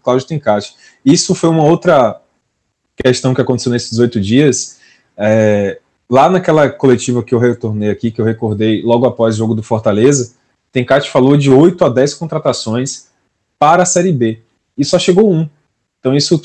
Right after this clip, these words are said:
foi uma coisa que ficou faltando pro treinador. Bom, o fato é que o time que entrou em campo contra o Botafogo de Ribeirão Preto era o mesmo time que a gente via desde o início do ano, porque o Everton Senna não estreou.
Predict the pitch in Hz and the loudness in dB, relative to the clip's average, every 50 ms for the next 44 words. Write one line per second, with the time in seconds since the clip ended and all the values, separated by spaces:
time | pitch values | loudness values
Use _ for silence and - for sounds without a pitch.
0 | - - 151 151 147 - - 143 147 147 147 165 151 - 151 - 151 143 - - | -6 -4 -2 -2 -2 2 2 2 2 2 -2 -4 -2 -2 0 0 0 0 2 2
1 | 185 147 - - 131 135 139 131 110 107 _ _ _ _ _ _ _ _ - 139 | 2 2 2 0 0 0 2 0 -2 -6 _ _ _ _ _ _ _ _ -2 -2
2 | 123 - 139 147 147 123 104 98 92 95 123 139 139 131 110 110 _ _ _ _ | 0 0 2 2 2 2 0 -2 -4 -2 2 2 2 2 0 -2 _ _ _ _
3 | _ _ _ _ _ _ _ _ _ _ _ _ _ _ _ _ _ - 143 - | _ _ _ _ _ _ _ _ _ _ _ _ _ _ _ _ _ -4 -4 0
4 | - 165 165 165 190 185 - 202 147 - - 147 147 143 127 120 - _ _ _ | 0 0 0 0 -2 0 0 -2 -2 -2 -2 0 0 0 0 -2 -6 _ _ _
5 | _ _ _ _ _ _ _ - 147 143 127 - - 123 127 123 117 107 107 _ | _ _ _ _ _ _ _ 0 2 2 2 2 2 4 4 4 4 0 -4 _
6 | _ _ _ _ _ - 143 135 110 - - 135 143 143 143 - - 135 120 - | _ _ _ _ _ -6 -4 -4 -4 0 2 2 2 2 0 -4 -8 -8 -6 -4
7 | 123 127 123 - 127 113 - 123 117 120 110 113 120 117 117 117 120 113 110 - | -2 -2 0 0 -2 -4 -2 -2 -2 -2 0 0 0 0 0 0 -2 -4 -4 -4
8 | 104 101 101 - - - 156 175 165 147 151 165 170 175 139 - 143 143 139 - | -4 -4 -4 -6 -4 0 2 2 4 4 2 2 2 0 -2 -2 -2 -4 -2 0
9 | 123 117 131 131 - 123 123 120 113 123 123 127 120 123 120 - - 117 113 123 | 0 -2 -2 -4 -2 0 2 2 4 2 0 2 0 -4 -4 -4 -2 -2 0 0
10 | 135 135 135 _ - 120 113 113 117 107 110 120 113 107 - 120 113 113 113 113 | -2 -2 -6 _ -2 -2 0 0 0 -4 -4 -6 -10 -8 -6 -6 -6 -4 -6 -6
11 | 113 - - 117 107 104 110 | -6 -6 -6 -4 -4 -4 -4